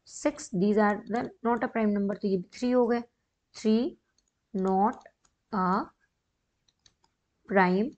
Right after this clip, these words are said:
number। अब इनको नहीं आने की प्रोबेबिलिटी कितनी होगी? तो ये भी three by six हो जाएगी, तो ये भी आपकी one by two हो जाएगी। फिर,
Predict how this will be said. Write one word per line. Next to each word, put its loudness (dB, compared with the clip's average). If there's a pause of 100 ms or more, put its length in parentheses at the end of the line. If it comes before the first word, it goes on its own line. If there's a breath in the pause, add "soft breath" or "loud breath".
(380)
number। 2 (500 soft breath)
अब -2
इनको 0
नहीं 0
आने 0
की -4
प्रोबेबिलिटी -4
कितनी -2
होगी? -2
तो -4
ये 0
भी -4
three -4
by -4
six -10
हो -2
जाएगी, -4
तो -6
ये 0
भी 0
आपकी -2
one -2
by -2
two -16
हो -4
जाएगी। -10 (560 loud breath)
फिर, 2